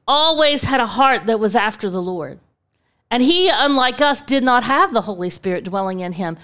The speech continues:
He just had the Holy Spirit lighting upon him from time to time.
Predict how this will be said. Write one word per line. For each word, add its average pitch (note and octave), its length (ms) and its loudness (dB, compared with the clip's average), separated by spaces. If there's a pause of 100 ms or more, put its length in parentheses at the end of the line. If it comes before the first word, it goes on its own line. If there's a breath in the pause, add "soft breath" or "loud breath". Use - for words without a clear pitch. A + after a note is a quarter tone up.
(140 loud breath)
He D4+ 180 -2
just F4+ 180 0
had C#4 180 2
the A#3+ 80 2
Holy B3 260 -2
Spirit A#3+ 460 -2 (200 loud breath)
lighting A#3+ 480 2
upon G3 420 -2
him F3 200 -6
from G#3 240 -4
time A3+ 360 -2
to G#3+ 100 -10
time. G3+ 520 -6